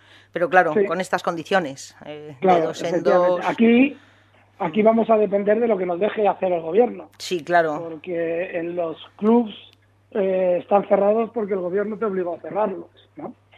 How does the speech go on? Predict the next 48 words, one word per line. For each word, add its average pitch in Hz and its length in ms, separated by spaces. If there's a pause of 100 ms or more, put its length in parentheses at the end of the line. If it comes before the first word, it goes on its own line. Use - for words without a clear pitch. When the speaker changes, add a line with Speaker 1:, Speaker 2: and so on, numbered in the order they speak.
(280)
Speaker 1:
Hmm. 165 140
Speaker 2:
Hasta 170 260
que 175 120
no 190 120
abra 196 300
el 196 60
ocio, 226 560 (280)
pues 170 280
no, 180 200
o 190 360
la, 185 100
o 190 400
el 185 100
deporte, 214 760 (260)
aunque 180 360
sea 202 460 (100)
con 202 120
medidas 196 440
restrictivas, 202 840
pues 170 240 (480)
tampoco 185 380
se 170 60
van 175 120
a 160 80
poder 160 220
abrir 160 240
los 165 180
clubs 190 220
ni 185 80
se 175 100
van 170 80
a 165 40
poder 165 180
a 127 60
jugar. - 340 (480)
Así 190 200
que 196 80
vamos 196 180
a 190 100
tener 190 260
un 180 100
tiempo 185 400
para, 165 560 (440)
para 185 200
mejorar 196 400
antes 196 220
de 180 80
competir. 156 480